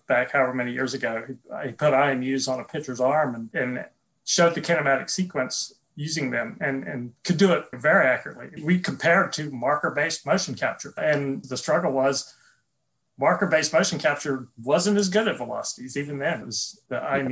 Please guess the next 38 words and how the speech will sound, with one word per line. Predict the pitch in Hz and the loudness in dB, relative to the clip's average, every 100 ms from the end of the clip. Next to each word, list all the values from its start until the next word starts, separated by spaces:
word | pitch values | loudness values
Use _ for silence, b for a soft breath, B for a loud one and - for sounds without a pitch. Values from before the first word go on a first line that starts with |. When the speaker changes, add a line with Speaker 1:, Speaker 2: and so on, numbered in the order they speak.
| 139 | -4
Speaker 1:
Us | 120 - - - _ _ _ _ _ | -4 -6 -8 -12 _ _ _ _ _
are | 139 120 | -4 -4
good. | 156 127 | -2 -4
Speaker 2:
Yeah. | 90 | -2
Speaker 1:
Base | 147 139 | -2 -2
stuff | - 135 - | 0 -2 -4
is, | - - - _ _ _ _ _ | -12 -12 -16 _ _ _ _ _
is | - | -8
good. | 147 117 - _ _ _ _ _ _ _ _ - | -4 -4 -8 _ _ _ _ _ _ _ _ -2
What | 165 | 0
Speaker 2:
Yeah, | |
Speaker 1:
was | 170 | 2
that, | 170 - | 2 2
Speaker 2:
back | 151 156 | -2 -4
to | 98 | -6
Speaker 1:
remember? | 92 | -2
Speaker 2:
that, | 98 - - | -2 -4 -6
yeah, | 101 | -2
back | 92 120 - | 0 0 0
to | |
that | 107 131 | 0 0
time, | - - 104 92 | -2 -2 0 0
the | 90 87 82 | 0 0 -2
marker-based | 80 80 107 - 98 90 87 - | -6 0 -2 0 -2 0 0 -2
camera | - 104 101 85 80 | -8 -4 -2 -2 -4
is | - 156 85 | -6 -6 -2
running | 90 185 - | 0 -2 -2
at | 80 - _ - | -6 -8 _ -8
two | 101 | -4
hundred | 87 87 | -2 -4
forty | - 95 87 82 - _ _ _ _ | -4 -4 -4 -4 -10 _ _ _ _
frame | - 95 85 | 0 0 0
per | 85 - | -6 -6
second | 87 73 73 - | -4 -4 -10 -12
compared | - 82 90 82 80 | -10 -6 -4 -4 -4
to | 85 82 80 78 _ _ _ _ _ - | -8 -6 -6 -12 _ _ _ _ _ -2
one | 92 | -2
thousand | 98 - 95 92 87 82 | 0 4 4 4 -2 -4